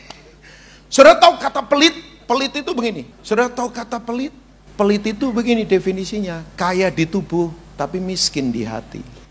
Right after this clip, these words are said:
Ah, kurang tersinggung, saya ulangi lagi.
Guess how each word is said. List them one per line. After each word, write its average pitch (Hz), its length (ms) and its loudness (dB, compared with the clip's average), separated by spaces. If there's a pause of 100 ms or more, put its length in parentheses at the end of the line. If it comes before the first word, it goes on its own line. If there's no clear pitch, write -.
(3250)
Ah, 117 80 -2
kurang 110 320 -8
tersinggung, 107 560 -8
saya 113 160 -2
ulangi 113 240 -2
lagi. 104 240 -6